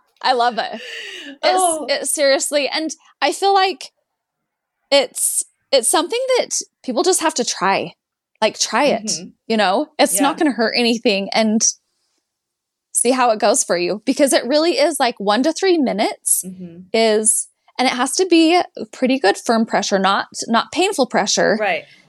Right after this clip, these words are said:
Speaker 1: But it literally is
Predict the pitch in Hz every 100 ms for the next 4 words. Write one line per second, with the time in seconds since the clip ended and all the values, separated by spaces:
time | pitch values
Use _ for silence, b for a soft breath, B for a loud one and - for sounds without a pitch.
0 | b - - 202 196 - - - _ _
1 | _ _ _ _ _ - 240 247 240 247
2 | 254 240 247 233 190 - 175 208 190 190
3 | 180 - -